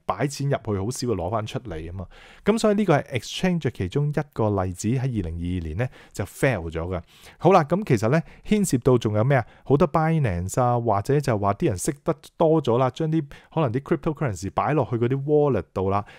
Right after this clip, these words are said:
跟住又有啲U S D T啦。U S D T呢，呢個原本係一個美金，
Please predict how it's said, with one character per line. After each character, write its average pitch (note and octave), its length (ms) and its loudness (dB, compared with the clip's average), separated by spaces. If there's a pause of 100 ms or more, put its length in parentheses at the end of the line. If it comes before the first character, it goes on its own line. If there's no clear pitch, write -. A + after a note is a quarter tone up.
(160)
跟 A3 120 0
住 E3 120 0
又 A#2+ 120 2
有 B2 140 0
啲 F#3 200 -2
U E3+ 180 -2
S E3 200 -2
D E3+ 160 -2
T D#3+ 220 -4
啦。 B2+ 220 0
U G3+ 120 0
S G#3 160 2
D G3+ 140 -2
T F#3+ 200 -6
呢， F3+ 140 0
呢 F3+ 180 -2
個 D#3+ 100 0
原 F#2+ 240 -4
本 B2 140 -2
係 B2 140 -2
一 - 20 -8
個 C#3 100 -4
美 G2+ 280 -4
金， D3 320 -4